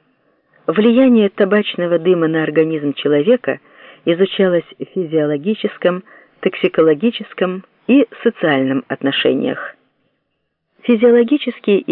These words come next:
исследования позволили выяснить влияние курения и табачного дыма на все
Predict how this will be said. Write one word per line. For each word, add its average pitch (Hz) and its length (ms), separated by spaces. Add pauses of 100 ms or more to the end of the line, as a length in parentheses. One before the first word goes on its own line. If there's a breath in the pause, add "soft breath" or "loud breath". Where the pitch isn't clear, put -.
исследования 147 720
позволили 247 540
выяснить 226 560 (120)
влияние 180 640
курения 165 560
и 151 260
табачного 143 640
дыма 220 300 (360 loud breath)
на 175 160
все 277 400